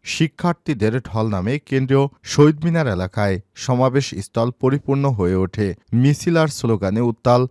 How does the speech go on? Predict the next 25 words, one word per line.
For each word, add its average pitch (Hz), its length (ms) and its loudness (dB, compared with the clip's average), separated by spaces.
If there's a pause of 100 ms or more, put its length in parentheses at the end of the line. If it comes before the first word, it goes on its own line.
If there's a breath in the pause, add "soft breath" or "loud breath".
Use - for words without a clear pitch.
(180)
ঢেউ 147 320 4
খেলে 104 360 0
যায় 123 260 2
শহীদ 107 340 -2
মিনার 110 280 2 (220)
এলাকায়। 104 400 0
সরেজমিনে 135 720 0
গিয়ে 110 120 2
এমন 101 180 2
চিত্র 131 520 0 (200)
দেখা 127 360 0
যাচ্ছে। 101 400 -2
অনুষ্ঠানে 110 560 0
বিকেল 101 300 -4
তিনটায় 110 460 0 (200 soft breath)
হওয়ার 147 180 6
কথা 160 300 0
থাকলেও 117 320 -2
শুরু 107 300 0
হয় 113 280 0 (180)
এক 110 200 -2
ঘন্টা 110 340 0
পর। 98 300 2 (160)
এক 147 180 2 (100)
মিনিট 175 220 0